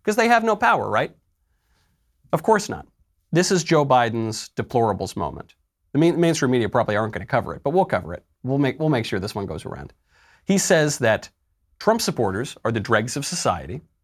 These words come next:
and specifically what he's talking about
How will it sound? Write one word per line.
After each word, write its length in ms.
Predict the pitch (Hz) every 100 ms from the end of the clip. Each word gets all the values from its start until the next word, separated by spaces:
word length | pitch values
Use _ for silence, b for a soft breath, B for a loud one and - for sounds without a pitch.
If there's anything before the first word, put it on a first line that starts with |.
| _ _ _ _ _ _ _ -
and 300 | 185 147 143
specifically 720 | - 170 - 247 180 123 101 b b
what 120 | 135
he's 140 | 131 -
talking 340 | 110 104 104
about 340 | 92 92 87